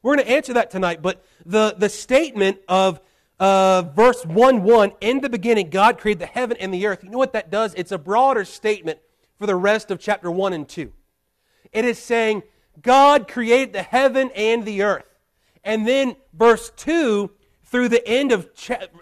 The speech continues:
through verse two of chapter one through the end of chapter two is gonna say, "And here's how he did it. And here's what that looked like. Here's the details." Verse one says, "God did this," right? Everything that is in heaven, which heaven, as we're gonna see,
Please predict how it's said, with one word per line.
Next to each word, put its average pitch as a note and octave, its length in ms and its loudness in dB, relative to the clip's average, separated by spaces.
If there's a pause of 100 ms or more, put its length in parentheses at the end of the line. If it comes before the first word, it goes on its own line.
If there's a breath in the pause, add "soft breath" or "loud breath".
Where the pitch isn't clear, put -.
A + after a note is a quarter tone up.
through A3 380 -4
verse A#3+ 300 2
two D4 220 -4
of A#3+ 80 -2
chapter A3+ 240 -4
one B3 200 2
through F#3+ 120 -14
the - 140 -18
end B3+ 180 -4
of A3+ 100 -8
chapter G#3 260 -8
two C4 440 -8 (340 soft breath)
is G3+ 120 -8
gonna A3+ 140 2
say, G#3+ 360 -4 (180)
"And C#3 120 -18
here's C4+ 260 -4
how A#3 160 -2
he F3+ 60 -6
did D#3 200 -8
it. - 120 -20 (560)
And - 100 -20
here's C4+ 160 -4
what A3+ 100 -10
that G#3 160 -8
looked F#3+ 260 -2
like. A#2 200 -20 (340)
Here's C#4 260 -6
the G#3+ 100 -10
details." F3 540 -12 (220 soft breath)
Verse B3 280 2
one C#4 280 2
says, G#3+ 360 -6 (260)
"God C4 720 0
did A#3+ 520 -4
this," F#3 380 -4
right? G3+ 240 -2
Everything C#4+ 380 -4
that C4 120 2
is G#3+ 140 -6
in F#3+ 80 -12
heaven, G3+ 460 -6 (240 soft breath)
which C4+ 480 -4 (340)
heaven, B3 480 -2
as F#3 100 -6
we're G3 80 -10
gonna G#3 160 0
see, G3+ 400 -10